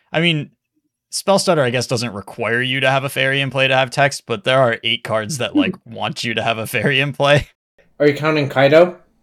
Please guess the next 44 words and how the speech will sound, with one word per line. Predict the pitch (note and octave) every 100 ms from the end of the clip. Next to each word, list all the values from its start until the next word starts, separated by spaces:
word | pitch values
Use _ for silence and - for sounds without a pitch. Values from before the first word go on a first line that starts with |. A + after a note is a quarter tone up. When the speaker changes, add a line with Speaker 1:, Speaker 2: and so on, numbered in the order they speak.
| _ -
Speaker 2:
as | A#2
well? | B2+ C#3 D#3+ _ _ _ -
Speaker 1:
I | A#2+
guess | C#3 D3+ -
Kaido | - C#3 C#3
wants | A#2+ A#2 A#2+
you, | -
but | B2+ F3+ D#3+
Speaker 2:
Yeah, | D#3+
Speaker 1:
Kaido | A#3 A3+
at | D3+
Speaker 2:
like |
Speaker 1:
least | C#3 C3 -
works | C3+ D#3+ -
with | D3+
your | C#3
Graveyard | A2 A2+ A#2 B2 A#2
Trespassers, | G#2+ G#2+ - C#3 C#3 E3+ D#3+ D3+
too. | - - C#3+ F3 F#3+ F#3 -
Speaker 2:
Yeah, | A2+ A#2+ B2 A#2
it's | A#2 -
like | B2+ A#2
Speaker 1:
And, | C#3 B2+ B2
and | D3 C3+
kind | - F#3 G3+
of | D3
turns | - A#2 G#2+
itself | G2+ - F#2+ F#2+
on. | G2 G2 G2+ A2 _ _ _ -
But | A#2+ B2 C#3 C3+
yeah, | C3 B2 G#2+
Speaker 2:
Mm-hmm. | A2
Speaker 1:
th-, | E3 - - -
I, | E3 C#3
I |
feel | D3+ G#3+
like | G#3+ E3
the | D3+
ratios | A#2+ B2 A#2+ B2+ A2+ G2+
just | - G#2 - -
aren't | G#2 A2 F#2+
there. | G2+ G#2 G2+ G2 G2
And, | A#2
like, | C3 C3 A#2+ -